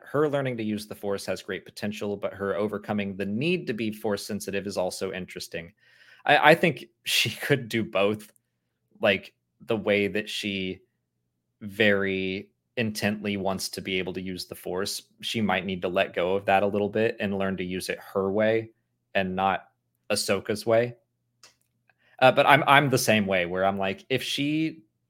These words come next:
does not learn to use the Force,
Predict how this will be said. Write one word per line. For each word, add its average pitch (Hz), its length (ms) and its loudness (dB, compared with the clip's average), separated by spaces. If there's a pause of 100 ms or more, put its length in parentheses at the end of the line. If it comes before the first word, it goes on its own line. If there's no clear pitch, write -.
(120)
does 110 300 2
not 98 400 0 (180)
learn 98 320 -2
to 98 60 -6
use 95 240 -6
the 101 100 -8
Force, 98 480 -4